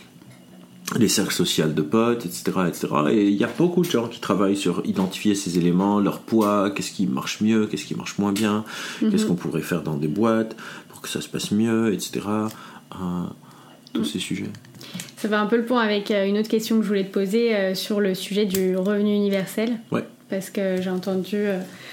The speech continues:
Speaker 2: que t'étais pour un revenu universel.
Speaker 1: Oui.
Speaker 2: Euh, dans une société donc, aujourd'hui qui valorise beaucoup le travail, on est
Speaker 1: Oui.
Speaker 2: beaucoup, euh,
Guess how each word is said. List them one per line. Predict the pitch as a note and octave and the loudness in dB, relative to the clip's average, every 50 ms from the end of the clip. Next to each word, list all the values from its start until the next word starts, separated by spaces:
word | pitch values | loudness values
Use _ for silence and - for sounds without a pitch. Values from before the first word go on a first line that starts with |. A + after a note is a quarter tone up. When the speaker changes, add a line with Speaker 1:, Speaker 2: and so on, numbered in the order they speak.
| - - - - - - | -16 -16 -18 -18 -2 0
Speaker 2:
que | A3 | 0
t'étais | G3 G#3 G#3+ F#3 - G#3 G3+ | 0 0 -2 -2 -2 -2 -4
pour | G3 - - A3+ A3 G#3 | -4 -4 0 0 2 2
un | G#3 G3 | 2 2
revenu | F#3+ G3 F#3+ F#3+ G3 F#3+ | 2 2 2 2 2 2
universel. | F#3+ F#3+ F#3 F#3 F3+ F#3 - A3 B3+ C#4 - - - - - - | 2 2 2 0 0 0 0 0 -2 -2 -6 -10 -20 -20 -8 -6
Speaker 1:
Oui. | - F#3 - - - - - | -6 -6 -6 -12 -20 -8 -4
Speaker 2:
Euh, | G3+ G3 F#3 F#3 F#3 F#3 F#3 F#3 F#3 F#3 F#3 | -2 0 0 0 0 0 0 0 0 -2 -2
dans | F#3 F#3+ | -2 -2
une | F#3+ F#3+ | -2 -4
société | F#3 - G3+ F#3 - - G#3 F#3 F#3 - G#3+ G#3 | -2 -2 -4 -4 -2 -2 -4 -4 -2 -4 -2 -2
donc, | G#3 F#3+ F#3+ F#3+ - | 0 -2 -2 -2 -4
aujourd'hui | F#3+ F#3 F#3+ F#3+ F#3+ F#3+ | -4 -2 -2 -2 -2 -4
qui | F3+ - - | -6 -6 -6
valorise | F#3 F3+ F3+ F3+ F3 E3+ - | -4 -4 -2 -4 -4 -6 -2
beaucoup | - G3+ G3+ G3+ G#3 | -2 -2 -2 0 -4
le | F#3 | -6
travail, | - - F#3+ F#3+ A3 A#3 A3 | -4 -4 -2 -2 0 0 0
on | F#3+ F3+ | 0 0
est | - - - - | 0 0 0 0
Speaker 1:
Oui. | - A3 | 0 2
Speaker 2:
beaucoup, | - G#3 G3+ - - - - G#3+ G#3 G#3 G3+ | 2 2 0 0 -4 -8 -4 -2 0 0 0
euh, | G3 F#3+ G3 | 0 -2 -4